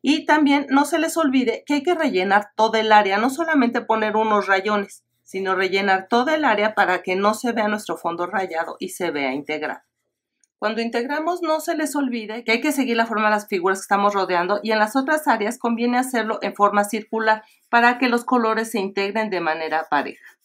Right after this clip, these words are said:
Recuerden que hay que rellenar todo el área, pero no tiene que salir mucho polvo. Si les sale mucho polvo, es que están tallando demasiado su gis.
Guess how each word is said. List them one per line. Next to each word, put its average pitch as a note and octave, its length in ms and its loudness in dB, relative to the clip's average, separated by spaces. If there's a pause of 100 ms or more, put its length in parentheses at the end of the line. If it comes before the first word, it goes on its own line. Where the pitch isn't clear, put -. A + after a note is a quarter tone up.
(160)
Recuerden G#3+ 480 0
que B3+ 80 -2
hay A3+ 80 -2
que G#3+ 120 0
rellenar F3 400 -2
todo G#3 200 0
el C#4 120 0
área, A3+ 240 0
pero G3+ 200 2
no A#3+ 140 2
tiene C#4+ 220 0
que - 100 -8
salir G#3 280 -4
mucho A3+ 360 0
polvo. C4 280 2 (240)
Si G3 240 -8
les G#3 160 -2
sale A#3 200 0
mucho C4 440 2
polvo, A#3+ 320 2
es G#3 180 -6
que A#3+ 80 0
están A3+ 280 0
tallando G#3 420 0
demasiado G3 720 -2
su F#3 180 -8
gis. - 380 -16